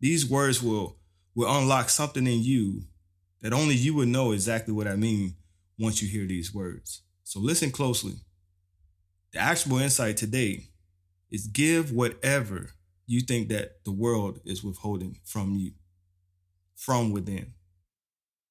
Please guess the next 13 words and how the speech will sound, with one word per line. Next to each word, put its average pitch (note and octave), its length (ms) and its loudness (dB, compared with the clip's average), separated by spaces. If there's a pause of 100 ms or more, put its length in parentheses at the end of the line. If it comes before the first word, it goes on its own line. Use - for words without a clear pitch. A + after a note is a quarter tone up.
(220)
The - 80 -20
following C#3+ 340 4
excerpt A#2 440 2
is G2 180 0
being G#2+ 280 0
read A#2 340 0
from F#2+ 360 -2 (180)
Eckhart C3 300 0
Tolle's A2+ 440 -2
book, A2 440 -4
A G2+ 140 -4
New A#2 300 0
Earth. F2 240 -8